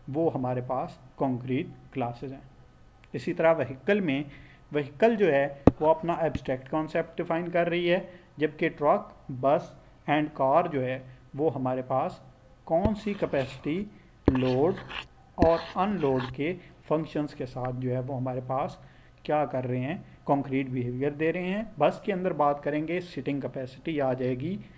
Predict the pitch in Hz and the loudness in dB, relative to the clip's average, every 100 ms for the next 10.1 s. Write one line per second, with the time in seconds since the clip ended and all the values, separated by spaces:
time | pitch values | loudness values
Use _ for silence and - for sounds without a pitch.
0 | - - - - - - - - - - | -20 -20 -20 -20 -20 -20 -20 -20 -20 -20
1 | - - - - 147 - 147 143 135 131 | -20 -20 -20 -10 -8 -4 -2 0 2 0
2 | 127 135 170 151 139 135 127 135 143 196 | -2 -4 -2 0 0 0 0 -2 -4 -6
3 | - - - 147 175 180 151 147 131 135 | -6 -16 -2 2 2 0 -4 -4 -6 -6
4 | 143 127 131 123 - 135 127 123 131 - | -4 -4 -4 -4 -4 -4 -2 -4 -8 -6
5 | 127 131 175 - - - - 135 - 139 | -4 -2 -4 -10 -20 -16 -8 -8 -4 -4
6 | 139 139 - 139 131 127 127 131 131 - | -2 -4 -6 -10 -8 -8 -8 -10 -14 -20
7 | - - - - - 156 135 143 135 143 | -20 -20 -20 -20 -12 -6 2 4 4 0
8 | 131 147 131 127 127 123 - 135 180 - | -2 -2 0 -2 -4 -10 -6 -4 -6 -10
9 | - - 170 160 135 123 123 131 139 135 | -12 -6 -6 -2 -4 -2 -4 -4 -6 -6
10 | 160 | -8